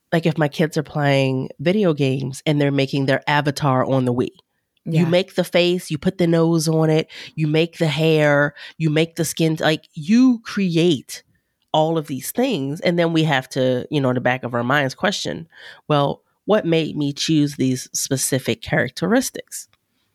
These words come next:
Speaker 1: Is it because this is what I want it to be? Or is this because I was programmed to think that these are the attainable things that everyone should be trying to be more of?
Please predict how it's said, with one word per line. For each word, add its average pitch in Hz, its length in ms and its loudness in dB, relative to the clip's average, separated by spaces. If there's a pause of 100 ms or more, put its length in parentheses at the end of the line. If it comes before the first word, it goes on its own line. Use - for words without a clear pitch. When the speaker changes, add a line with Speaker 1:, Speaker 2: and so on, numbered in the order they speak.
(160)
Speaker 1:
Is 139 160 2
it 127 120 0
because 117 380 -2
this 117 220 0
is 127 120 -4
what 120 180 0
I 107 100 2
want 170 280 0
it - 140 -2
to 285 100 -2
be? 311 360 0 (240)
Or 185 160 2
is 170 140 -2
this 175 200 0
because 165 360 0
I 151 100 2
was 143 160 -6
programmed 135 540 0
to 139 100 -6
think 131 280 -2
that - 180 -4
these 123 260 0
are 117 100 0
the 117 160 0
attainable 117 640 0
things 113 340 -2
that - 120 -2
everyone 110 480 -2
should 104 220 -4
be 107 440 -2
trying 107 400 -2
to - 120 -4
be 113 180 0
more 113 380 2
of? - 320 -2